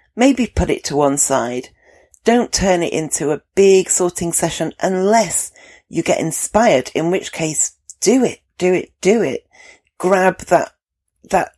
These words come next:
sense of determination in the moment and make some progress. But I would say as long as you don't plan for it to be a sorting session, then if you pick up the odd thing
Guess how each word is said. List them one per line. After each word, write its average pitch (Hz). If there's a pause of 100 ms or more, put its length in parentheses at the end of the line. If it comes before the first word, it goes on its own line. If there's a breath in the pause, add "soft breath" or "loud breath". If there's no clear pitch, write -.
(140)
sense -
of 143
determination 170
in 151
the 147
moment 151
and 156
make 151
some 160
progress. - (200)
But 202
I 240
would 247
say 190
as 190
long 233
as 220
you 190
don't -
plan 208
for -
it -
to -
be 147
a 135
sorting -
session, - (640 soft breath)
then 180
if -
you 180
pick 180
up -
the 151
odd 147
thing 151